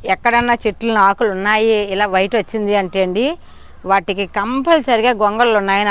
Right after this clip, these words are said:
అర్థం అండి. అవి తినేస్తే ఆనవాళ్ళు ఇలా వస్తుంది, ఎలా వరసటి తినేస్తున్నాయో చూడండి.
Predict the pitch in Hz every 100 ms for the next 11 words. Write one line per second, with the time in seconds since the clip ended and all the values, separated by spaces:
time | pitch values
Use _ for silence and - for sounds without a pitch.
0 | 175 156 175 165 160 156 - - - -
1 | - - 196 214 - 233 247 269 - 269
2 | 220 208 214 233 220 185 190 175 170 208
3 | 175 156 - 180 190 214 202 196 240 -
4 | 220 208 214 - 202 202 196 175 160 147